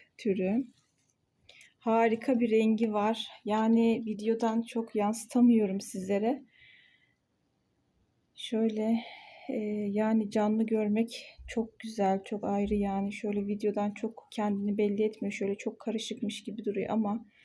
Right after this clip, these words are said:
harika bir tür arkadaşlar. Kaçırmayın. Bir tane Aliye Hanım istedi. Onu ayıracağım. Şöyle boyut olarak da göstereyim.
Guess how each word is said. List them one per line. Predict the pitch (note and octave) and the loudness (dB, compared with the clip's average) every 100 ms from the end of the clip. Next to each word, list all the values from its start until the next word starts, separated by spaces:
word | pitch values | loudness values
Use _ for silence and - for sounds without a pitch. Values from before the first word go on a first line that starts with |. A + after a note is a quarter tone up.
| - _ | -20 _
harika | - A#3 G#3+ G#3+ A3+ - G#3 | -12 -4 0 0 -2 -4 -6
bir | G3+ | -6
tür | - | -4
arkadaşlar. | G3 F#3+ G3 A3 G3 G3+ - G3 G3 | -2 -2 -4 -6 -6 -6 -6 -6 -4
Kaçırmayın. | G#3 - A#3 G#3+ G3+ G3+ A3+ - - - - - _ - | -6 -4 -2 0 0 -2 -4 -8 -20 -20 -20 -20 _ -14
Bir | - | -4
tane | C4 A#3 A3+ - | 2 4 4 4
Aliye | G#3 G#3+ A3+ | 0 0 0
Hanım | A3+ G#3+ | 0 -2
istedi. | A3 - G#3 G3 G#3+ A3+ - _ - | -4 -4 -4 -2 -2 -4 -8 _ -2
Onu | G#3 G#3+ | 0 2
ayıracağım. | G#3+ A3 A3 A3 A#3+ A3+ A#3 - _ - - - _ | 2 2 2 0 2 2 0 -6 _ -20 -20 -20 _
Şöyle | - A#3+ A3+ A3 | -4 2 2 2
boyut | G#3+ A3 - | 0 0 0
olarak | A3 G#3+ A3+ A3 | 0 0 0 -2
da | A3 | -4
göstereyim. | G3 G#3 - G#3 F#3+ F#3+ G3+ | -2 -4 -2 -2 0 0 -2